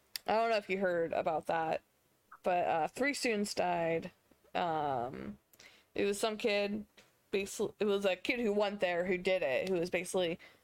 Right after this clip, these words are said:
had a rivalry with another kid, brought a gun to school, ended up killing three people, paralyzed another person, and two others got injured.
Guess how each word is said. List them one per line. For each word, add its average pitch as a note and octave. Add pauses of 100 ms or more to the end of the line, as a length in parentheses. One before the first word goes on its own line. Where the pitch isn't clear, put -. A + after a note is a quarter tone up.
(120)
had A3
a -
rivalry G3
with F#3+
another F#3
kid, F#3
brought F3+
a F3+
gun F3+
to F3
school, E3+ (400)
ended F#3
up F3
killing F3
three F3
people, F3
paralyzed E3+
another D3+
person, E3+
and D3+
two F3+
others D3+
got E3+
injured. F#3